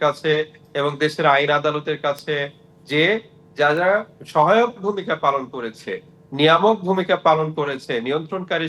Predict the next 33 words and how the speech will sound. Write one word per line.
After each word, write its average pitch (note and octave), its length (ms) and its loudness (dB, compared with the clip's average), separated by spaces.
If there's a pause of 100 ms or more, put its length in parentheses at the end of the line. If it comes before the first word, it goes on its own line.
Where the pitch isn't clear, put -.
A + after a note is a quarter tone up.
(100)
সংস্থা D3+ 400 -4
থেকে D3 180 -8 (100)
শুরু C#3+ 160 -8 (100)
করে, D3+ 180 4 (440)
অডিট E3 280 2
ফার্ম D#3+ 160 4 (100)
থেকে D#3 160 -4 (100)
শুরু D3+ 180 -6 (100)
করে, D#3 180 4 (440)
ব্যাংকের D#3 500 2 (500)
সাথে D3 300 2 (140)
বা D3 60 6 (100)
রাজনৈতিক D#3+ 520 0
দুর্বৃত্তায়ন D#3 680 2 (280)
যারা C#3+ 180 4 (100)
আছে, C#3+ 220 -6 (320)
তাহলে C#3 200 -6 (120)
তারা D3+ 220 6 (120)
যাতে D#3+ 200 0 (120)
কোনোভাবেই C#3+ 540 -2 (380)
এই D3 80 0 (100)
প্রক্রিয়ার D3 500 -2
মধ্য C#3 160 -4 (140)
দিয়ে D3 180 0 (400)
মানে C3+ 180 0 (460)
বেইল D3+ 260 0
আউটটা F3+ 280 -2 (140)
হলো, G3+ 160 -2 (140)
নতুন D3+ 200 -10 (100)
ব্যাংক D#3 200 0 (120)
হলো G#3 180 0 (380)
এবং C#3+ 120 -6 (120)
তাদের C#3+ 260 0